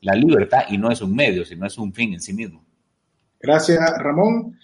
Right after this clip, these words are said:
Speaker 2: Tenemos un comentario de Marcela Porta que nos dice, "Gracias a la Montpelierán Society, al ces, a la U F M y a ustedes cuatro, muchas gracias.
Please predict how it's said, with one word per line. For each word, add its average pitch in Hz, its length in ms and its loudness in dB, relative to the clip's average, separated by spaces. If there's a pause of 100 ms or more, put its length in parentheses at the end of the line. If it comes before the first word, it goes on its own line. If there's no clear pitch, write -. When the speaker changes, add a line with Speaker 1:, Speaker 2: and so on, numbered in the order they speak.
(160)
Speaker 2:
Tenemos 196 300 4
un 220 80 2
comentario 202 500 6
de 196 80 8
Marcela 175 440 0
Porta 214 380 2
que 160 100 -4
nos 131 180 -4
dice, 196 500 0
"Gracias 170 400 0
a 156 60 -2
la 135 80 -6
Montpelierán 147 520 -4
Society, 214 680 -4 (300)
al - 140 -4
ces, 208 540 6
a 196 40 -2
la 135 140 0
U 151 140 2
F 190 180 -2
M 214 360 0 (280)
y - 40 -8
a 117 40 -6
ustedes 139 320 0
cuatro, 202 380 2
muchas 165 260 -4
gracias. 175 500 -2